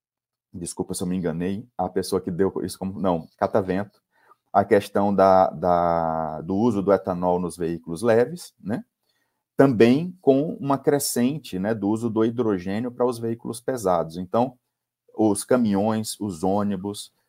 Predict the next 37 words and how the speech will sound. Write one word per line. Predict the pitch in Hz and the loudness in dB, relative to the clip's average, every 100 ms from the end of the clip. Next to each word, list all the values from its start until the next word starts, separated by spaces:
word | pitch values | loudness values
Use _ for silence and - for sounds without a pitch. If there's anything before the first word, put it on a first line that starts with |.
| _ | _
ah, | - 101 104 | 4 6 8
e | 113 | 4
quem | 143 | -2
sabe | 131 139 160 143 | -2 0 0 0
até | 117 131 | -2 -4
pra | - | -4
poder | - 104 107 | -6 -4 -2
ter | 120 | -2
demanda, | 110 98 95 113 95 78 | -2 -2 -2 -2 -2 -2
né, | 90 143 - _ | -4 -6 -10 _
a, | 95 92 90 90 | 6 6 6 2
a | 87 | 2
ma-, | 98 | 0
aumentar | 95 101 101 - | 0 -2 -2 2
a | 107 | 2
demanda, | 98 92 85 80 - | 2 -4 -6 -8 -8
os, | 90 92 - | -6 -8 -6
os, | 92 87 | -6 -4
os | 65 92 | -4 -2
veículos | 110 104 123 123 104 | 0 0 0 -4 -6
também | 107 101 | -4 -4
tendo | 110 107 110 | -4 -6 -6
papel, | - 107 - 92 98 _ _ _ _ _ - | -4 -2 0 0 -2 _ _ _ _ _ -10
né, | 92 101 | -6 -4
na, | 98 95 98 - | 0 2 0 -4
puxando, | 127 117 - 104 104 101 117 - _ _ | -8 -6 -4 -2 -2 -4 -8 -12 _ _
né, | 92 95 107 | -6 -2 0
essa | 71 - 90 | -2 -2 -4
desfossilização | 87 104 - 104 101 98 92 90 90 - 85 92 - _ _ _ _ _ | -2 -2 -2 -4 -4 -4 -4 -4 -6 -6 -8 -10 -14 _ _ _ _ _
para, | - 90 92 - - | 4 6 6 4 0
pra | - 95 | -2 0
mobilidade | 92 87 98 85 90 90 | 0 -2 -2 0 -2 -2
no | 95 | -6
Brasil. | 98 113 101 104 151 139 - | 0 0 0 -4 -6 -8 0
E | 117 | 0
aí, | 165 | 0
Bruna, | 165 101 95 90 | -2 -4 -4 -4